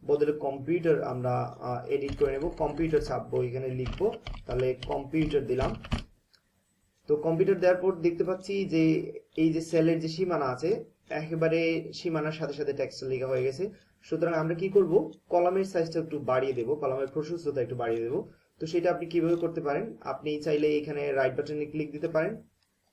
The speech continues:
এইখানে actually পুরো কলামটা সিলেক্ট করে কলামের উপরে এইখানে বিতে ক্লিক দেওয়ার পর রাইট বাটনে ক্লিক দিয়ে চাইলে এখানে কলাম উইডথ বাড়িয়ে নিতে পারেন। বর্তমানে দেওয়া আছে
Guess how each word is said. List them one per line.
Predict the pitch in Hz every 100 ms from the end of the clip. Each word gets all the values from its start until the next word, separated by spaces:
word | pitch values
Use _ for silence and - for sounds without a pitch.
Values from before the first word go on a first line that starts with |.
| _ -
এইখানে | 165 160 143 123 127 - _ _ -
actually | 127 139 143
পুরো | 160 156
কলামটা | 151 139 143
সিলেক্ট | 160 139 147 -
করে | 175 247 - - _ _ _ _ _ -
কলামের | 143 147 151 147
উপরে | 175 165 143
এইখানে | 139 139 131
বিতে | 123 165 165
ক্লিক | 160 143 127
দেওয়ার | 131 123
পর | 139 147 139
রাইট | 127 123
বাটনে | 131 131 131
ক্লিক | 143 147
দিয়ে | 156 220 - - _ _ _ _ _
চাইলে | - 147 147
এখানে | 151 147
কলাম | 139 131 139 135
উইডথ | 147 147 151
বাড়িয়ে | 143 147
নিতে | 147 151
পারেন। | 156 202 214 - _
বর্তমানে | - 127 135 139
দেওয়া | 135 131
আছে | 135 143 135